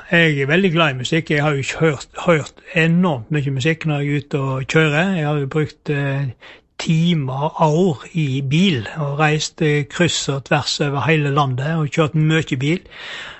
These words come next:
Da har jeg hørt mye radio, men jeg har hørt, hørt masse musikk på C D-er i, før i tid, og det har jo vært mye country and western da. Det er jo min favorittsjanger,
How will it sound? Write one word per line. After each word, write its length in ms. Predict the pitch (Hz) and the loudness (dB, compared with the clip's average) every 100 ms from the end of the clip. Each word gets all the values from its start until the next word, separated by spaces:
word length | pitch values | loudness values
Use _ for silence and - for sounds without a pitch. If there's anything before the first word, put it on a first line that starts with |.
| - - | -10 0
Da 140 | 190 | 2
har 120 | 175 | 4
jeg 100 | 185 | 4
hørt 160 | 208 175 | 2 4
mye 240 | 196 196 | 4 4
radio, 360 | 196 175 220 277 143 117 | 4 4 4 4 -2 -2
men 160 | 180 165 | -2 2
jeg 60 | 170 | 2
har 80 | |
hørt, 140 | 170 - | 0 0
hørt 300 | - 147 - | -2 -2 0
masse 580 | 151 175 - - - 147 | 0 2 0 -4 -2 0
musikk 420 | 151 - 202 - - - _ - - _ | 2 0 -2 -10 -16 -20 _ -20 -20 _
på 100 | - | -2
C 420 | - - 190 196 | 0 6 6 6
D-er 440 | 165 160 190 240 208 | 4 2 0 0 0
i, 260 | 170 170 | 2 0
før 260 | 160 185 180 | 2 2 4
i 120 | 180 | 2
tid, 440 | 170 202 254 160 170 | 2 2 2 0 2
og 280 | 165 165 160 | 2 2 4
det 80 | |
har 100 | 165 165 | 2 2
jo 140 | 151 | 2
vært 60 | 151 | 2
mye 260 | 160 156 135 | 0 -2 -4
country 500 | - - 151 - 156 | -2 2 2 0 -2
and 120 | 147 | 0
western 340 | 156 - - 143 | 0 -2 -4 0
da. 100 | 165 - - - - - | -2 -2 -18 -20 -20 -4
Det 80 | 165 | -2
er 20 | |
jo 80 | 147 | 0
min 260 | 156 147 | 0 0
favorittsjanger, 840 | 131 156 147 151 - 143 127 131 | 0 -2 0 -2 -2 -6 -6 -10